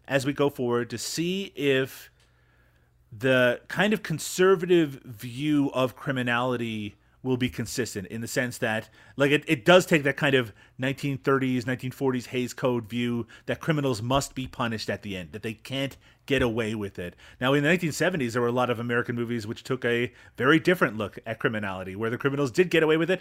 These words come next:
and sometimes they were celebrated, and I wanna see if that's going to kind of leach into the kind of movies coming out of Italy at that time.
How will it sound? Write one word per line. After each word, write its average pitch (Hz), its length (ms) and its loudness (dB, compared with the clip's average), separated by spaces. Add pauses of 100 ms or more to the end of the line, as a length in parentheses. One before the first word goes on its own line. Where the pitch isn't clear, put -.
(140)
and - 120 -6
sometimes 143 360 0
they 143 80 4
were 139 120 2
celebrated, 131 560 2 (200)
and 143 80 4
I 147 60 10
wanna 151 220 2
see 156 220 -2
if 127 100 2
that's 120 220 -4
going 120 240 -2
to - 100 -16
kind 120 200 -6
of 101 140 -8 (180)
leach 131 460 -6
into 135 480 -4
the 104 100 -10
kind 117 220 -4
of 110 60 -6
movies 110 200 -4
coming 110 240 -6
out 95 120 -6
of 90 80 -10
Italy 92 220 -12
at 85 100 -12
that 76 160 -16
time. - 160 -20